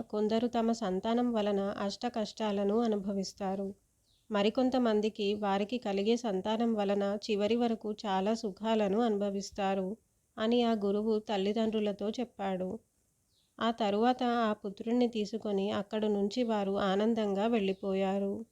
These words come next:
చూశారు కదా, మనకు కలిగే సంతానం పూర్వజన్మలో మనం చేసే పాపపుణ్య కర్మల వలన మనం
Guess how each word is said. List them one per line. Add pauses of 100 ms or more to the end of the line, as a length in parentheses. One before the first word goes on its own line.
(1120)
చూశారు
కదా,
మనకు
కలిగే
సంతానం
పూర్వజన్మలో
మనం
చేసే
పాపపుణ్య
కర్మల
వలన
మనం